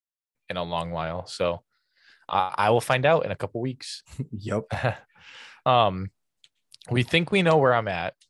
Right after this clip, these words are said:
Speaker 1: but we're not sure. So I won't say anything until I know.
Speaker 2: Not gonna
Speaker 1: Um,
Speaker 2: premature-, prematurely announce it.
Speaker 1: Right, 'cause I don't wanna get it wrong and then be mad,
Speaker 2: <laughs>
Speaker 1: even though I probably will be if I'm wrong.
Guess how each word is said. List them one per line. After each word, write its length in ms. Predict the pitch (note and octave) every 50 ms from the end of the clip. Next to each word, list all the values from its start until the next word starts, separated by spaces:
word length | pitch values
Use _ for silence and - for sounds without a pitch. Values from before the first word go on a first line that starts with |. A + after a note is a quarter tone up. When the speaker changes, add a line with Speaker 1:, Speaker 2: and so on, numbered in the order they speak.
| _ -
Speaker 1:
but 160 | A2 - C3
we're 80 | G#2 G2+
not 200 | G2+ F#2+ - -
sure. 380 | - - - F#2 D2+ B1+ D#2
So 220 | - - - A2 G2+
I 100 | F#2 F#2+
won't 240 | G2 A2 B2+ -
say 180 | - - A#2+ A2+
anything 440 | A2+ A2+ A2 - - A2+ A2 A2 G#2+
until 340 | G2+ F#2 - - G#2 F#2+ F#2
I 120 | F#2 F#2
know. 360 | F#2 F2+ E2+ E2+ F2 F#2 F#2 - _ _
Speaker 2:
Not 180 | - B2 B2 B2
gonna 180 | B2 B2+ B2+ -
Speaker 1:
Um, 40 | D3
Speaker 2:
premature-, 640 | B2+ B2 B2 A#2+ A2+ A2 - - B2+ A#2 A2+ A2+ - - _ _ _ _ _ _ _ _ _
prematurely 760 | - - A#2 A#2 A#2 A2+ - - A2+ G#2+ G#2 G#2 G2+ G2+ -
announce 460 | - G2+ F#2+ F#2 F2 F2 F2+ - -
it. 140 | - C#2+ C#2+ _ _ _ _ _ _ _ _ _ - _ _ -
Speaker 1:
Right, 260 | - D2 A#1 - - _
'cause 120 | - A2+ G2
I 100 | G#2 G2+
don't 120 | G2+ G2+
wanna 160 | G#2 G2 F#2+
get 200 | F#2 F2+ F#2+ F2+
it 40 | D#2+
wrong 320 | C2+ E2+ F2+ F2 E2 E2+ E2+
and 100 | E2 D2+
then 80 | D2
be 160 | - - - D#2+
mad, 340 | - C#3 C#3 F3+ D#3 - E3
Speaker 2:
<laughs> 500 | C#3+ - - D3 A#2 A#2 - D3+ B2 -
Speaker 1:
even 400 | B2 B2 B2 - A#2+ A#2+ A2+ G#2
though 180 | G2+ G2 F#2+
I 120 | F#2 D#2+ F2
probably 300 | - - F#2+ E2+ F2 E2
will 160 | D#2 D2+ D2
be 120 | - -
if 100 | - -
I'm 100 | - B1 B1
wrong. 240 | - - - -